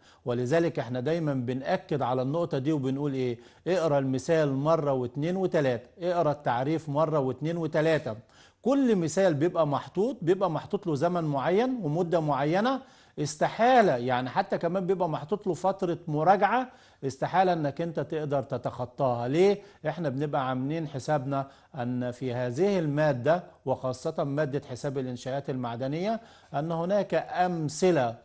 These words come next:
تعطى للطالب المتوسط وأخرى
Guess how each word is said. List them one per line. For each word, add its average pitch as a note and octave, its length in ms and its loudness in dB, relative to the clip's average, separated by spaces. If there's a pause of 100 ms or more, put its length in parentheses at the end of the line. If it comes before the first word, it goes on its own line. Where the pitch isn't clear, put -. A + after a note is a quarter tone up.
(140)
تعطى C#3+ 760 2
للطالب C#3 720 0
المتوسط C3 720 -2 (380)
وأخرى D#3+ 600 2